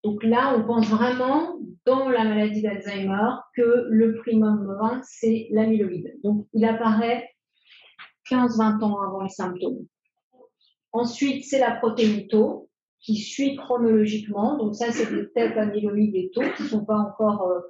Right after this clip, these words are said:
qui sont validés pour l'amyloïde, mais non remboursés en France pour l'instant, et le tau n'est pas encore validé, mais c'est validé dans, dans le L C R. Ensuite, c'est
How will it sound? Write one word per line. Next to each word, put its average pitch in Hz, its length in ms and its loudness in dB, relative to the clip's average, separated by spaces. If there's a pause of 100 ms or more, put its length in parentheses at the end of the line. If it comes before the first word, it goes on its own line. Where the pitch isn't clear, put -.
(340)
qui 220 80 -2
sont 220 160 2
validés 226 480 2
pour 214 120 -2
l'amyloïde, 202 520 0
mais 190 120 -6
non 214 200 2
remboursés 208 400 -4
en 196 140 -8
France - 320 -14
pour 190 100 -12
l'instant, 185 360 -6
et 254 100 -2
le 185 200 -2
tau 220 140 0
n'est 202 160 -2
pas 190 100 -10
encore 185 280 -12
validé, 180 480 -2
mais - 80 -4
c'est 180 260 -8
validé 208 420 2
dans, 185 80 -2
dans 180 600 -8
le 175 120 -8
L 175 140 -6
C - 180 -10 (140)
R. 302 140 -4 (540)
Ensuite, 269 560 -2
c'est 208 500 -2